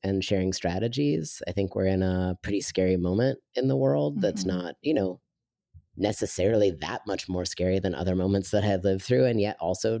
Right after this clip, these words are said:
Speaker 1: does feel dire. Um,
Speaker 2: Yeah.
Speaker 1: and I wanna work with people who are trying to put stuff out in the world to help be that person who gets it out in the world. So I don't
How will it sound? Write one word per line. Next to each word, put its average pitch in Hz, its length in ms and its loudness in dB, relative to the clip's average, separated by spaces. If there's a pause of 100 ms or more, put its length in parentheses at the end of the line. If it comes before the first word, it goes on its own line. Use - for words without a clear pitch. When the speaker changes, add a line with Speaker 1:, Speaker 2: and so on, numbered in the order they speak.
(120)
Speaker 1:
does 101 340 0 (120)
feel 107 520 0 (480)
dire. 85 460 0 (340)
Um, 113 480 4
Speaker 2:
Yeah. 117 140 0 (840)
Speaker 1:
and 123 140 2
I 131 120 4
wanna 131 420 2
work 135 260 0
with 139 140 0
people 131 320 4
who 127 260 2
are 120 520 4
trying 120 160 2
to 120 60 2
put - 180 -4
stuff - 200 -2
out 123 160 0
in - 60 -2
the 104 80 2
world 95 340 2
to 98 460 2
help 104 320 -2
be 101 120 4
that 87 220 -2
person 87 300 -2
who 87 80 -2
gets 82 220 -6
it - 60 -6
out 76 200 -6
in 80 60 -6
the 78 100 -6
world. 78 320 -8
So 110 100 2
I 123 80 4
don't 151 220 -2